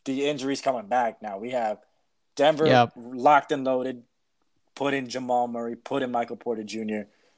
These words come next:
Speaker 1: finally take some of that shoulder load off of Jokic, and then locked and loaded with the Clippers, bringing back Kawhi, bringing back P G.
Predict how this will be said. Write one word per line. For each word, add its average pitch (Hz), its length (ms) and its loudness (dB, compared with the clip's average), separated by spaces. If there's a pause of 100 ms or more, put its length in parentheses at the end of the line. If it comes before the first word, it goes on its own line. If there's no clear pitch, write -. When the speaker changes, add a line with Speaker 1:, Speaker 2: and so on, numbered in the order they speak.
(120)
Speaker 1:
finally 147 340 6
take 139 180 -4
some 123 160 -6
of 117 60 -4
that 113 160 0
shoulder 113 340 -6
load 107 240 -6
off 107 240 -2
of 101 120 -10
Jokic, - 600 -10 (140)
and 120 160 -4
then 107 220 -4
locked 131 320 4
and 123 100 -2
loaded 117 260 2
with 110 100 -10
the 107 80 -12
Clippers, 120 560 -2 (400)
bringing 160 360 2
back 131 280 2
Kawhi, 117 460 -4
bringing 139 340 -6
back 120 280 -6
P 113 160 -10
G. 101 300 -12